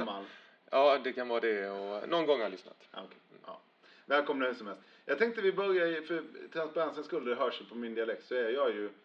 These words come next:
Speaker 1: eh, från Halmstad, flyttade till Halmstad nittio, och då var ju framförallt du, Thomas, eh, framstående i ett otroligt bra Drott. Berätta lite om den tiden,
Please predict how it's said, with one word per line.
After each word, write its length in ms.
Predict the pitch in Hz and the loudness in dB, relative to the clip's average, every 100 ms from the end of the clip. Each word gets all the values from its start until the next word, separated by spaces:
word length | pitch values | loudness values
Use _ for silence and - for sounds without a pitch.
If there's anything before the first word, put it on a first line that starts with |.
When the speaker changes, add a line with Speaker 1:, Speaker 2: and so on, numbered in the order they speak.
| _ _ _ - | _ _ _ -12
Speaker 1:
eh, 220 | 107 104 | -8 -8
från 140 | 104 117 | -8 -8
Halmstad, 340 | 120 - 113 | -6 -6 -6
flyttade 240 | 131 127 117 | -6 -8 -8
till 100 | 107 | -10
Halmstad 340 | 123 104 110 | -10 -8 -8
nittio, 540 | 123 135 - - 185 190 | -8 -10 -12 -4 -4 -4
och 240 | - 131 - | -10 -10 -8
då 200 | 120 113 | -4 -4
var 280 | 110 120 101 | 0 -2 -2
ju 220 | 101 101 - _ _ - | -4 -10 -12 _ _ -10
framförallt 480 | 113 120 101 98 - | -6 -4 -6 -8 -4
du, 260 | 117 110 | -4 -4
Thomas, 540 | 110 151 131 131 - - _ _ _ _ _ - | -8 -8 -4 -4 -6 -20 _ _ _ _ _ -8
eh, 380 | 113 113 110 107 | -6 -4 -4 -4
framstående 560 | 135 143 - 98 95 101 | -6 -6 -10 -12 -10 -12
i 340 | 113 113 110 | -10 -10 -8
ett 200 | 104 - | -10 -12
otroligt 680 | - - 196 101 110 160 - | -14 -8 -6 -6 -6 -8 -8
bra 320 | 151 120 90 - _ _ _ | -2 -2 -2 -10 _ _ _
Drott. 300 | - 113 - | -6 -6 -6
Berätta 380 | 123 180 170 160 | -2 0 2 0
lite 220 | 180 185 | 0 0
om 60 | 160 | -2
den 200 | 143 127 | -4 -4
tiden, 420 | 139 107 110 113 | -2 -2 -2 -6